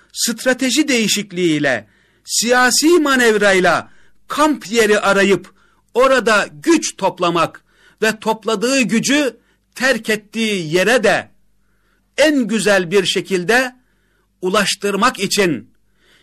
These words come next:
kendisini öldürmeye kalan, kalkan insanları da diriltme çabası,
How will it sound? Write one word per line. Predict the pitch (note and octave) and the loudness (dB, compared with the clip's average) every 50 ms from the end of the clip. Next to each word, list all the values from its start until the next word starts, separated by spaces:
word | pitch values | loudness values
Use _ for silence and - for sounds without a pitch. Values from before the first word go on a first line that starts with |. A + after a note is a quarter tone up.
| _ _ | _ _
kendisini | - A#3 B3+ C4 C4+ C#4+ C4+ - - C4+ D4 C#4+ | -4 -2 -2 0 0 0 -2 -2 -2 0 0 0
öldürmeye | B3 - - A#3+ B3+ C4 A3+ G3+ D4 C4+ C4 A#3+ A#3+ C4+ D4+ D4+ D4 - | 0 0 2 2 2 2 0 -2 -4 -2 -2 0 2 4 4 2 0 -2
kalan, | - A#3+ B3 B3+ B3+ B3+ A#3+ A3 D#3 - - _ - | -4 -4 0 0 0 0 -2 -6 -12 -14 -20 _ -6
kalkan | - A#3 B3 A#3+ A3+ A#3 A#3+ B3 A#3+ | -2 0 2 2 2 0 0 0 0
insanları | A3+ - A#3 A#3 G#3+ - - A3+ A3+ A3+ A3 A3+ B3+ D4 C4+ | 0 -2 -4 -4 -4 -2 0 0 0 0 0 0 0 0 0
da | B3+ A#3 G3 D3 - - - _ _ _ - | 0 0 0 0 -4 -10 -20 _ _ _ -16
diriltme | D#3 D#3 D3 C#3+ F#3+ B3+ B3+ C#4 C#4 - - - - D#4 E4 D#4+ | -14 -14 -8 -4 0 2 2 2 2 0 -2 -2 0 0 0 0
çabası, | D#4+ - G#3 F3+ G3 F3 - - F#3+ F3+ D#3 A#2 | 0 -2 -2 0 0 0 -2 0 0 0 -2 -2